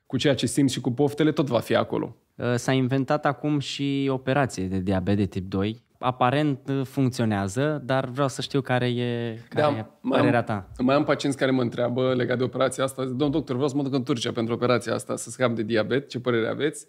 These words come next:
Speaker 1: Practic, principiul prin care funcționează este pentru că se produc niște modificări, uh, prin intervenția aceea chirurgicală la nivelul tractului digestiv. Se schimbă și profilul hormonal legat de, uh, uh,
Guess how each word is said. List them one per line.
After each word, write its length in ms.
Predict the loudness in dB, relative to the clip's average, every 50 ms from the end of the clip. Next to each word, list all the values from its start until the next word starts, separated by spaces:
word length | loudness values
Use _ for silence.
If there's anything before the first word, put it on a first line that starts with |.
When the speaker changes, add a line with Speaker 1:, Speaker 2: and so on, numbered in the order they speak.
| _ _
Speaker 1:
Practic, 300 | 2 2 2 2 2 0
principiul 400 | 0 2 0 0 0 -2 -2 0
prin 120 | 2 2 4
care 180 | 4 4 2
funcționează 560 | 2 2 0 0 0 2 2 2 2 0 0 -2
este 240 | -2 -2 0 0 0
pentru 480 | 0 0 0 0 0 0 0 -2 -4
că 320 | -2 0 0 2 2 2 2
se 600 | 0 -2 -2 0 0 2 2 2 2 2 0 -2 -4
produc 300 | -2 -2 0 2 2 2 0 2
niște 360 | 2 2 2 2 2 2 2
modificări, 800 | 4 4 4 2 0 -2 -2 -4 -4 -2 0 0 0 0 -2 -6 -6
uh, 480 | -2 0 0 2 2 2 2 0 0 -2 -6 -8
prin 280 | -6 -2 -2 0 0 0
intervenția 460 | 0 0 0 0 0 0 0 2 0
aceea 240 | 0 2 0 -2 -2
chirurgicală 760 | 0 -2 -2 -2 -2 -2 -4 -2 0 2 2 2 0 -2 -4 _ _ _ _
la 120 | -4 0 2
nivelul 280 | 2 4 4 2 2
tractului 420 | 2 2 2 0 2 2 0 0 2
digestiv. 640 | 2 0 0 0 0 -2 -2 -2 -2 -2 -2 -4 -8 _ _ _ _
Se 180 | -6 -2 0 0
schimbă 400 | 0 0 0 0 2 2 2 2
și 380 | 2 0 0 0 0 0 -2 -4 -4
profilul 420 | -2 0 0 0 0 0 0 2 2
hormonal 600 | 2 2 2 2 2 2 2 2 2 0 0 -2
legat 420 | 0 0 0 2 2 2 2 2
de, 300 | 0 0 2 2 0 0 0
uh, 80 | 0 0
uh, 800 | 2 2 2 2 2 2 0 0 -2 -2 -2 -2 -2 -4 -4